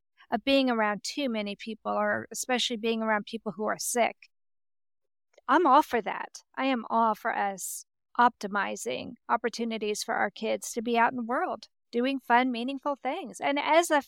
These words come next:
family, I think that's really outstanding. Not all organizations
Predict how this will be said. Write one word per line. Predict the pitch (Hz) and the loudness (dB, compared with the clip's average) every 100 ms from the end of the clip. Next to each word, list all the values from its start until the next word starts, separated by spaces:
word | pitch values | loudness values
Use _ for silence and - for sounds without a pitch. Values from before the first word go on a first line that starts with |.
| _ | _
family, | 247 247 330 349 240 185 - | -4 0 0 -2 -4 -4 -2
I | 240 | -2
think | 233 262 | -2 -4
that's | 254 233 226 - | 2 0 0 -6
really | 220 214 208 208 - _ _ - | -4 -2 -2 -4 -8 _ _ 0
outstanding. | 233 - - 220 208 202 - 214 | 0 0 -6 -4 -4 -4 -8 -2
Not | 240 247 254 - _ _ - | 2 4 4 -2 _ _ 0
all | 233 226 240 277 - _ _ _ - | 2 4 2 0 -4 _ _ _ -6
organizations | 240 233 262 254 254 285 - 330 330 - | -4 -2 -4 -4 -4 -4 -4 -2 -4 -6